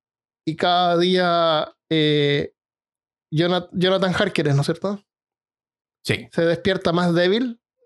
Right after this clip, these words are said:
Speaker 1: como que parece que le chupa la sangre como en la noche, pero nunca muestran cuando le chupa la sangre. Porque
Speaker 2: No.
Speaker 1: parece, Christopher, que no le está chupando la sangre.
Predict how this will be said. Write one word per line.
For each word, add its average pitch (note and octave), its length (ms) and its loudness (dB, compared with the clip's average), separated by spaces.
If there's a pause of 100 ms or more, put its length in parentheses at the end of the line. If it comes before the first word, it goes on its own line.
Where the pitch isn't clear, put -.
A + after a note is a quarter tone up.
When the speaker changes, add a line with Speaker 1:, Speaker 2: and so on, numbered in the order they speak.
(120)
Speaker 1:
como F3+ 180 0
que F#3 160 2
parece F3+ 340 0
que G#3 60 2
le G3 100 2
chupa G3 200 2
la D3+ 80 2
sangre F#3+ 260 0
como E3+ 160 2
en D#3+ 60 2
la D#3 80 2
noche, D3+ 260 0
pero F3+ 140 2
nunca G3 240 0
muestran F3+ 340 0
cuando G#3 220 0
le G3+ 100 -2
chupa G#3 180 -2
la G3+ 80 0
sangre. A#3 360 -4 (1200)
Porque B2 360 2
Speaker 2:
No. E3+ 40 0
Speaker 1:
parece, G3 420 0
Christopher, G3+ 480 -2
que G3 100 -4
no F#3 60 0
le F3+ 60 0
está - 180 -6
chupando F3+ 320 0
la D#3 80 -2
sangre. C#3 540 -4